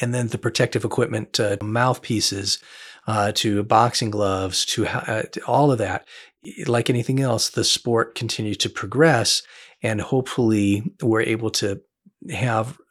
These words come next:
really good contests, but still at the end of the day, these guys, uh, don't have a lot of orthopedic injuries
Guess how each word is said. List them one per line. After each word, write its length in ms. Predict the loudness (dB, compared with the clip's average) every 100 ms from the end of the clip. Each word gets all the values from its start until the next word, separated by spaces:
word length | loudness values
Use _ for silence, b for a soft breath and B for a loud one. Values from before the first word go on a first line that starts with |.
| -8
really 300 | 0 2 2
good 180 | 2 -2
contests, 760 | 2 4 4 2 0 0 -4 -8 B B B
but 120 | -2
still 340 | 0 2 2 4
at 80 |
the 120 | 2 0
end 80 |
of 60 | 0
the 60 | 0
day, 600 | 4 4 4 2 0 -4
these 440 | -4 -2 0 -2
guys, 580 | -2 -2 0 0 0 -4 B B B B 0
uh, 140 | 0 2
don't 360 | 2 2 0 -6 -6
have 200 | -2 2
a 60 | 2
lot 260 | 2 4
of 320 | 4 2 -2 -18 _
orthopedic 500 | -2 -2 0 2 2
injuries 600 | 0 0 0 2 2 2